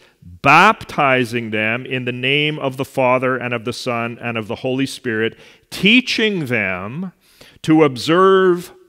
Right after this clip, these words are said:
all that I have commanded you. And behold, I am with you always to the end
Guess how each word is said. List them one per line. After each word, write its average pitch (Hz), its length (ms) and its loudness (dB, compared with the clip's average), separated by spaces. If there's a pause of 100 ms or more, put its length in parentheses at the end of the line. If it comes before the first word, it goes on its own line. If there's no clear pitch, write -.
(180)
all 185 440 8
that 185 220 4
I 160 240 2
have 151 260 -2
commanded 151 680 0
you. 104 380 -4 (1000)
And 123 140 -6
behold, 135 640 4
I 123 140 -2
am 123 160 -2
with 147 260 0
you 135 160 2
always 120 520 0
to 127 120 -6
the 120 180 -4
end 120 380 -6